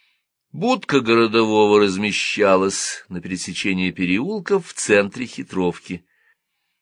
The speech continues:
Там, посасывая трубку, днем стоял Рудников, устрашая всех своей мощной фигурой с пудовыми кулаками и спокойно наблюдая за происходящим. Ночью он плотно закрывался в будке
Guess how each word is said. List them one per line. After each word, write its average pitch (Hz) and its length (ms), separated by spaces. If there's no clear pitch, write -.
Там, 170 500
посасывая 85 760
трубку, 151 760
днем 95 560
стоял 85 480
Рудников, 127 600
устрашая 90 720
всех 87 260
своей 85 240
мощной 82 400
фигурой 87 640
с - 160
пудовыми 113 600
кулаками 104 760
и 202 180
спокойно 160 720
наблюдая 90 540
за 82 140
происходящим. 87 760
Ночью 214 720
он 208 160
плотно 196 480
закрывался 147 680
в 85 140
будке 80 400